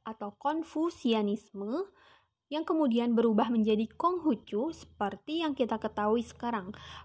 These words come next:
Pertama kali muncul di Indonesia terjadi pada abad ketujuh belas,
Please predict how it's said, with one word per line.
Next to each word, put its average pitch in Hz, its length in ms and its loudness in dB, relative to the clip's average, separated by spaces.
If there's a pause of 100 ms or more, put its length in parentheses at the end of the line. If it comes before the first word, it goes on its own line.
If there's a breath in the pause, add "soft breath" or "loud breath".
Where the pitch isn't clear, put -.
(120)
Pertama 208 400 -2
kali 214 480 0
muncul 285 320 4
di 285 160 2
Indonesia 311 560 2
terjadi 226 480 0
pada 214 220 0
abad 294 340 4
ketujuh 269 380 0
belas, 185 400 -2